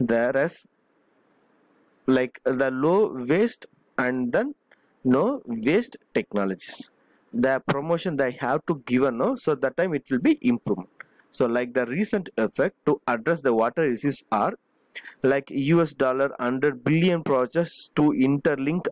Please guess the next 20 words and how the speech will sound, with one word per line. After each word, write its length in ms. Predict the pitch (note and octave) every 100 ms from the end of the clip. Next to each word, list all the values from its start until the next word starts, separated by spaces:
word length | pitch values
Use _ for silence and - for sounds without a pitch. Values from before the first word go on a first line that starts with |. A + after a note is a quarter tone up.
| -
all 260 | C3 D#3
major 440 | C#3 B2 C3 C#3 D3
river 320 | B2 A#2+ D3
networks 500 | C3 A2 C#3+ G3 -
in 160 | E3 -
India. 320 | A2+ G#2 G#2 - _ - - -
So 200 | - C3+
they 160 | B2+ C3+
connect 480 | - B2+ E3 - -
water 540 | B2+ B2 C3 F3 F3+ - _ - B2
deficient 680 | C3 - D3+ - D#3 F3 - -
areas 480 | B2+ A#2+ C3 E3+ - - -
to 180 | D3 -
water 500 | A#2+ A#2 B2+ E3+ F#3 _
abundant 560 | A#2+ A2 C3+ C#3 D#3 D3+ -
ones 380 | A2+ B2 F3+ - _ _ -
by 420 | A2+ B2+ C3+ D3 -
interlinking 960 | B2+ C3 - D#3+ D#3 B2+ B2 - E3 - _ - - -
thirty-seven 720 | B2+ - F3+ - B2 B2+ C#3
Indian 420 | B2 B2 B2+ E3